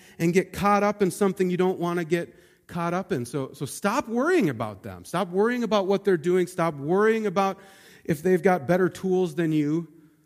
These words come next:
'cause it's only gonna lead you, lead you astray. But, but even more so than that, probably one of the bigger themes in this passage is a reminder that, uh,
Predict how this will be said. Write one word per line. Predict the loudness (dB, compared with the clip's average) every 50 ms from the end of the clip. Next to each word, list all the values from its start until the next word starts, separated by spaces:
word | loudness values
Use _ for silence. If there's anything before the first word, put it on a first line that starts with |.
| _ _ _ _ _ _ _
'cause | -16 -16
it's | -14 -12 -8
only | -4 -2 0 0 0
gonna | 0 -2 -2 -2
lead | 0 2 0 0 0
you, | -4 -4 -2 -2 -2 -2 -4 -6 -8 -12 -18 -20 -20 _ -10
lead | -8 -8 -8 -6
you | -6 -8 -8
astray. | -8 -10 -14 -12 -10 -8 -8 -8 -10 -12 -16 _ _ _ _ _ _ _ _ _ _ _ _ _ _ _ _ _ _ _ _ _ _ _
But, | 0 0 0 0 -2 -6 -18 -20 -20 _ _ _ _
but | -2 0 2 2
even | 2 0 2 0
more | 2 4 4 2 2 -2
so | -4 -4 -2 -2 -2
than | 0 0 -2 0
that, | -2 -2 -4 -6 -8 -12 -16 -20 -20 -20 -20 _ _ _
probably | -4 -4 0 2 4 4 4 2
one | 0 -6 -10 -6 -4 -2 -2 -2
of | -2 -2 -6
the | -8
bigger | -4 -2 -2 0 0 0 0 -2
themes | -4 -6 -6 -4 -2 -2 -2 -4 -4
in | -6 -6
this | -6 -8 -10 -10
passage | -10 -8 -6 -6 -8 -6 -8 -8 -6 -6
is | -8 -6 -4
a | -4
reminder | -4 -2 -4 -4 -4 -4 -4 -4 -4 -4 -4
that, | -4 -4 -6 -6 -8 -12 _ _ _ _ _ _ _ _ _ _ _ _ _ _ _ _ _
uh, | -14 -12 -12 -12